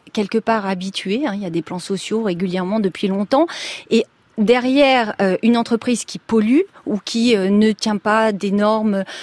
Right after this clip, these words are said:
environnementales, ça peut concerner le travail des enfants, ça peut concerner ce qui se passe dans les abattoirs, on l'a vu, hein, euh, ou même, euh, un certain nombre de boycotts, ça a des incidences très fortes sur les entreprises. C'est-à-dire qu'aujourd'hui, le client est un peu plus consommateur. Donc vous avez les réseaux sociaux qui jouent, vous avez des consommateurs ou des clients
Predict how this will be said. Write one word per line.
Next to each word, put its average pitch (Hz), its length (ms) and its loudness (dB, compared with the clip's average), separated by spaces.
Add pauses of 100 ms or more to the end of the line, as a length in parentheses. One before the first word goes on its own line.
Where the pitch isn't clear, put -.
(140)
environnementales, 208 760 0
ça 202 140 -4
peut 202 120 -4
concerner 202 380 -4
le 196 40 -4
travail 180 240 -4
des 180 200 -4
enfants, 240 340 -2
ça 202 160 -4
peut 196 180 -6
concerner 202 440 -4
ce - 60 -8
qui 190 100 -10
se - 40 -16
passe 214 140 0
dans 180 140 -6
les 170 180 -6
abattoirs, 247 460 -2
on 190 80 -2
l'a 196 140 0
vu, 262 260 2
hein, 247 120 -2 (400)
euh, 185 380 2
ou 226 140 2
même, 226 320 2
euh, 185 340 0
un 196 100 -2
certain 214 280 -6
nombre 214 180 0
de 190 80 0
boycotts, 196 400 0 (260)
ça - 180 0
a 285 60 2
des 254 200 -2
incidences 233 520 -2
très - 200 0
fortes - 320 0
sur 214 260 -4
les 196 180 0
entreprises. 196 460 -4
C'est-à-dire 220 380 0
qu'aujourd'hui, 233 560 0
le 226 120 6
client 262 380 0
est 214 80 0
un 202 80 0
peu 214 140 0
plus 233 200 -2
consommateur. 269 680 0
Donc 208 140 0
vous 202 160 -2
avez 220 160 4
les 185 100 0
réseaux 190 300 -2
sociaux 196 320 -8
qui 247 160 -8
jouent, 320 180 0
vous 247 200 0
avez 202 160 0
des 196 100 -4
consommateurs 226 640 -2
ou 220 40 0
des 185 140 -4
clients 233 420 -2